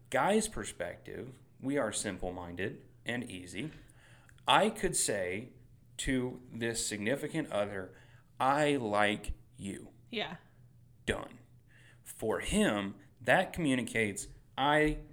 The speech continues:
Speaker 1: like you, I enjoy being around you, I want to continue being around you,
Speaker 2: <laughs>
Speaker 1: get to know you better."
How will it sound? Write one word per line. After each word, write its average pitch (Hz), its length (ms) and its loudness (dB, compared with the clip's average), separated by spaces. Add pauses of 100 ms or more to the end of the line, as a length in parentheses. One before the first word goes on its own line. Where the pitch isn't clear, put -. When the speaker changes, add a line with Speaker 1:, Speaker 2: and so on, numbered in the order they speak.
(320)
Speaker 1:
like 151 400 2
you, 180 260 2
I 101 140 -2
enjoy 98 400 -2
being 92 440 -4
around 135 560 4
you, 160 180 0
I 104 180 -2
want 95 180 -4
to - 60 -16
continue 160 680 0
being 143 320 2
around 135 380 2
you, 131 220 0
Speaker 2:
<laughs> 123 120 -4
Speaker 1:
get - 140 -4
to - 100 -6
know 123 300 4
you 123 140 0
better." 98 520 0